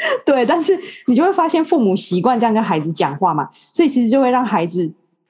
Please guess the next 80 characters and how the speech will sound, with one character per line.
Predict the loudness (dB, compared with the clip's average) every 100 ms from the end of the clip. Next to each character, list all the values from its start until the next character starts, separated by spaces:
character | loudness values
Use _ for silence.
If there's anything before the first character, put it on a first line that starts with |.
| _ -20 -20 -20 _
形 | -2 0
成 | 2
一 | 0
种 | 0 0
想 | -2
法， | -2 -2
就 | -2
是 | -2
今 | 0 0
天 | 0
我 |
不 | -2 -2
听 | -2 -2 -4 -8 _
父 | _ -4
母 | -2 -2 -6
的， | -8 -8
我 | -8 -6
就 |
是 | -4
不 | -4 -4
对。 | -4 -4 -4 -8 _ _ _ _ _ _ _ _ _ _ _
对， | -4 -2 -6 _
然 | 0
后 | 0
在 | 0
我 | 0
们 | 0
的 | 0
文 | 0 0
化 | 0
里 | 0
面 | 0
又 | -2
特 | 0 -2
别 | -2
告 | -2 -2
诉 | -2 -4
我 | -4
们， | -6
就 | -6
是 | -2 -2
你 | 0
要 | -2
听 | -2 -2 -2
父 | -2 -4
母 | -4
的 | -6
话。 | -4 -2
比 | 0
如 | 0
说 | 0
很 | 0 0
多 | 0 0
那 | 0
种 | 0
啊， | 0 0
儒 | 0
家 | 0 0 0
文 | 0 -2 0
化 | 0
都 | 0
会 | 0 0
说 | -2
什 | -4
么 | -6
“父 | -2 -2
母 | 0 -2
在， | 0 -2
不 | 0 0
远 | 0 -2 -2
游”， | -2 -2
有 | -4
没 | -2
有？ | -4 -4
这 | -6
句 | -4
话 | -2 -2
也 | -2 -6
是 | -8 -6 -6
啊。 | -6